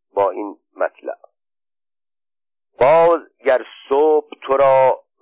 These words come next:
وعده به شام اندازد، تشت رسوایی من از سر بام اندازد." این شعر در صفحهٔ هفت شمارهٔ اول مجلهٔ سپید و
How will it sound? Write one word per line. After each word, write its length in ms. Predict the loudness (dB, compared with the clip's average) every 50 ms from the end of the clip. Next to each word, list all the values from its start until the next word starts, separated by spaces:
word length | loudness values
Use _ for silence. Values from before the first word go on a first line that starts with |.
| -14 -8 -4
وعده 400 | -4 -4 -4 -6 -10 -8 -8 -8 -8 _ -10
به 100 | -8 -8 -8 -4
شام 320 | -2 0 2 2 0 0 -2
اندازد، 720 | -4 -6 -6 -6 -6 -6 -6 -6 -6 -4 -2 -2 -2 -4 _ _ _ _ _ _ _ _ _ _ _ _
تشت 320 | -8 -6 -6 -6 -6 -10 -8
رسوایی 840 | -8 -6 -6 -6 -8 -10 _ -4 -4 -2 -2 -4 -8 -10 -12 -12 -12
من 400 | -8 -6 -4 -4 -4 -6 -8 -14 -20 _ _ _ _ _ -6
از 180 | -6 -6 -6 _ _ _ _ _ _ -6
سر 200 | -4 -4 -4 -4 -6 _
بام 320 | -4 -2 -2 -2 -4 -6 -10
اندازد." 600 | -16 -20 _ -20 -20 -20 _ _ _ _ _ _ _ _ _ _ _ _ _ _ _ _ _ _ _ -16
این 120 | -16 -14 -12 -8
شعر 280 | -6 -4 -4 -4 -4 -6 _ _ _ _ _ _ _ _ -6
در 140 | -6 -6 -6 -6
صفحهٔ 680 | -6 -6 -6 -6 _ -8 -8 -8 -6 -6 -4 -4 -4 -4 -4
هفت 640 | -6 -4 -6 -6 -6 _ _ _ -10 -8 -8 -8 -8 -8
شمارهٔ 460 | -10 -8 -6 -4 -4 -4 -4 -4 -4
اول 420 | -4 -6 -6 _ -6 -6 -4 -4 -4
مجلهٔ 600 | -6 -6 -10 -8 -12 -12 -12 -12 -12 -12 -12 -12 -14
سپید 300 | -18 -20 _ -20 -20 -20
و 60 | -20